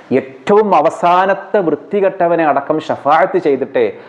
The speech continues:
ഹബീബായ നബി സ്വർഗത്തിലേക്ക് കടക്കൂ എന്ന് പഠിപ്പിച്ച ഒരു മതത്തിൻ്റെ ആളുകളല്ലേ നമ്മൾ? നമുക്കൊന്ന് നന്നാവണ്ടേ എന്ന് വെച്ചു.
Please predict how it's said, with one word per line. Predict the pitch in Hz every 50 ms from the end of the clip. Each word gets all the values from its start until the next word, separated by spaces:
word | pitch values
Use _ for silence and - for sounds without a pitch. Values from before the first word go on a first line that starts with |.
| - -
ഹബീബായ | - - 131 135 151 180 170 170 170 165
നബി | 147 139 135
സ്വർഗത്തിലേക്ക് | 147 - - 117 113 113 147 147 - 165 165 165 170
കടക്കൂ | 160 135 123 123 - - 139
എന്ന് | 135 131
പഠിപ്പിച്ച | 131 - 113 107 - - 139 - 151
ഒരു | 139 127
മതത്തിൻ്റെ | 113 110 104 120 120 - 135 131 123
ആളുകളല്ലേ | 113 120 131 156 185 170 135 113 - 107 110 107
നമ്മൾ? | 104 98 98 98 95 82 - - - - - - - - -
നമുക്കൊന്ന് | 151 175 180 - 208 185 170
നന്നാവണ്ടേ | 135 113 107 107 107 107 107 110 107 107 113
എന്ന് | 113 107 101
വെച്ചു. | 90 - -